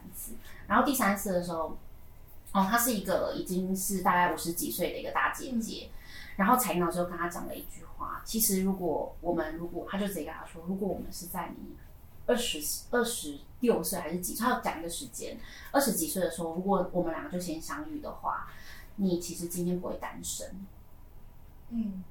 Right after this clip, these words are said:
Speaker 2: 相遇恨晚，相逢恨晚。
Speaker 1: 对，就是那时候他可能就会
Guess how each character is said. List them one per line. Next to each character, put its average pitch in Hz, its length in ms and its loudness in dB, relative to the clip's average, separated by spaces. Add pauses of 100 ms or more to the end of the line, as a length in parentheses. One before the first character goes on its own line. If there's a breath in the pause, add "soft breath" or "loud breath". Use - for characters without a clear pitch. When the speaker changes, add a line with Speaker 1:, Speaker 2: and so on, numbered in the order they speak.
(420)
Speaker 2:
相 254 600 -2
遇 254 220 -4
恨 208 240 0
晚， - 140 -10 (140)
相 226 240 -6
逢 202 140 -12
恨 202 100 -10
晚。 - 320 -12 (280)
Speaker 1:
对， - 440 4
就 262 80 2
是 311 200 4 (300 loud breath)
那 294 160 10
时 220 100 4
候 208 80 10
他 214 180 2
可 196 100 0
能 151 100 4
就 175 100 4
会 180 240 4